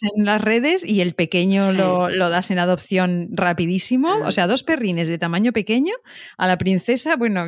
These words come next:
Speaker 1: yo me hubiera quedado con
Speaker 2: Sí.
Speaker 1: ese tipo de perra. Quiero decir, una
Speaker 2: Sí.
Speaker 1: perra adulta de tamaño chiquito, es que es como, hay, hay mucho adoptante para ese tipo de perro. O sea, es un, es un caso que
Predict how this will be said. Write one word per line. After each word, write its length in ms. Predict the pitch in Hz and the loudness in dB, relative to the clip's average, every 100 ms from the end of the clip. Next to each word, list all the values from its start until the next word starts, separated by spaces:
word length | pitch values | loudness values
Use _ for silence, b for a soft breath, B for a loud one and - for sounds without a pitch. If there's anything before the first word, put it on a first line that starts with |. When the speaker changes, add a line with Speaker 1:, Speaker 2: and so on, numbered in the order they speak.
| 170 | -8
Speaker 1:
yo 360 | - 175 170 208 | -12 -8 0 2
me 100 | 226 | 2
hubiera 200 | 185 185 | 2 0
quedado 280 | 180 175 180 | 0 0 2
con 160 | 180 | 0
Speaker 2:
Sí. 60 | 175 | 0
Speaker 1:
ese 180 | 175 180 | -2 -4
tipo 220 | 175 180 | -4 -2
de 100 | 175 | 0
perra. 320 | 247 339 240 | 0 0 -2
Quiero 200 | 180 175 | 0 0
decir, 180 | 175 190 | 0 2
una 160 | 180 180 | 0 0
Speaker 2:
Sí. 60 | |
Speaker 1:
perra 240 | 190 196 208 | 0 0 2
adulta 460 | 202 180 165 165 160 | 2 0 -2 -4 -4
de 100 | 170 | -4
tamaño 320 | 170 175 190 | -4 -2 -2
chiquito, 420 | - 185 254 - 466 B B B | -4 -4 -4 -2 -4 B B B
es 160 | - 190 | -2 0
que 100 | 226 | 0
es 80 | 208 | 0
como, 260 | 233 190 | 0 0
hay, 140 | 170 202 208 - - 196 | 0 0 0 -4 -12 -4
hay 300 | 190 185 202 | -2 0 0
mucho 260 | 214 - | 0 0
adoptante 500 | 277 180 - 277 381 | -2 -2 -2 -2 -2
para 180 | 202 160 | -2 -2
ese 180 | 165 170 | -2 -4
tipo 200 | 170 160 | -8 -6
de 120 | 160 | -4
perro. 220 | 185 175 | -2 0
O 40 | 170 | 2
sea, 140 | 214 | 0
es 180 | - 233 | 0 0
un, 160 | 339 311 | -2 0
es 200 | 247 - | -2 0
un 100 | 339 | -4
caso 320 | 339 339 349 | -2 -2 -4
que 240 | - 214 | -2 -4